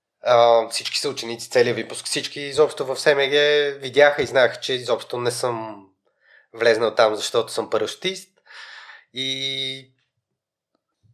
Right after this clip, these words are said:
си се представях достатъчно добре на, на всичко свързано с математиката, а, но си беше предизвикателно.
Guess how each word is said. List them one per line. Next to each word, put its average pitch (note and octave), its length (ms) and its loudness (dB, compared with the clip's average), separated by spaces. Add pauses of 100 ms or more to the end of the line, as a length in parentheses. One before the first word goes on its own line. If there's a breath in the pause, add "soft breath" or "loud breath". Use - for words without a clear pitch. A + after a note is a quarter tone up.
(100)
си - 140 -4
се - 180 -6
представях A#2 400 2
достатъчно A#2 540 -4
добре A#2+ 260 0
на, A#2+ 460 2
на A#2+ 160 -8
всичко - 260 -12
свързано A#2 420 -6
с - 80 -12
математиката, D#3+ 880 0 (880 loud breath)
а, C#3 420 6
но D3 200 0
си - 180 -4
беше B2+ 260 4
предизвикателно. C3+ 1040 0